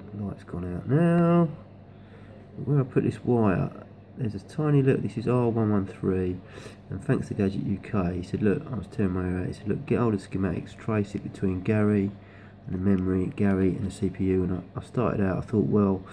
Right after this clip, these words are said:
let's start with the damages, 'cause it's a nightmare otherwise." So I started the really simple ones, you know, going from here to these bits, and then there's supposed to be pin four here, and Gary goes to the first pin on U twelve,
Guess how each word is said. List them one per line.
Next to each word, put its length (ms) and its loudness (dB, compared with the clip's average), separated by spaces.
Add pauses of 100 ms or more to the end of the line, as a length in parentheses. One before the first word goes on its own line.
(1200)
let's 160 0
start 300 2
with 80 2
the 40 2
damages, 480 0
'cause 140 -8
it's 160 -6
a 60 -2
nightmare 520 -2
otherwise." 460 -6
So 200 -2
I 40 -2
started 320 0
the 80 6
really 200 2
simple 440 0
ones, 400 -6
you 60 -2
know, 120 0
going 240 -4
from 160 -4
here 300 2
to 140 -4
these 260 2
bits, 420 -6 (760)
and 180 2
then 260 4 (480)
there's 200 -4
supposed 300 0
to 40 -6
be 60 -4
pin 340 0 (100)
four 300 6
here, 400 0 (160)
and 100 -10
Gary 320 0
goes 300 2
to 100 -8
the 60 -2
first 420 0
pin 220 -2
on 140 0
U 120 2
twelve, 540 -2